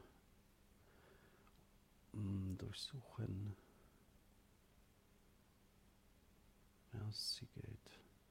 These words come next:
Arbeitsbereiche, die Lehre im Sommersemester, Digitalität, Arbeitsverzeichnis und öffnen hier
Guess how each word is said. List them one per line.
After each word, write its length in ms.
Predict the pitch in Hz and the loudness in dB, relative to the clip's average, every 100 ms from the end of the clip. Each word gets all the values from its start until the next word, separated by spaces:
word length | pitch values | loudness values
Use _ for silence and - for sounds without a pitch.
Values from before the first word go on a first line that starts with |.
| - - - - - - - | -18 -16 -16 -16 -16 -12 2
Arbeitsbereiche, 1500 | 104 98 95 - - - - 98 95 98 98 98 98 - 95 | 8 10 10 8 -6 -2 2 6 8 10 12 12 12 10 8
die 200 | - 92 | 8 8
Lehre 840 | 87 87 95 101 131 123 120 110 98 - - - - - - - - - - | 8 10 12 12 12 12 12 10 8 -2 -18 -16 -16 -16 -18 -18 -18 -20 2
im 300 | 127 92 87 | 10 12 12
Sommersemester, 1160 | 85 95 117 117 107 98 92 - 92 92 92 95 98 - - - - - - - - - - - - - - - - | 12 12 12 12 12 12 10 10 12 12 12 10 4 -4 -18 -18 -18 -18 -18 -20 -20 -20 -20 -18 -18 -18 -18 -8 4
Digitalität, 880 | 104 107 95 90 90 - 98 92 - | 6 8 10 10 10 10 12 12 10
Arbeitsverzeichnis 1300 | - 98 110 110 104 - - - 95 92 95 92 85 - | 10 12 12 12 12 4 2 10 10 12 10 8 8 4
und 160 | - | 4
öffnen 420 | 98 98 98 90 85 | 6 6 8 8 8
hier 440 | 110 110 104 110 | 10 12 12 10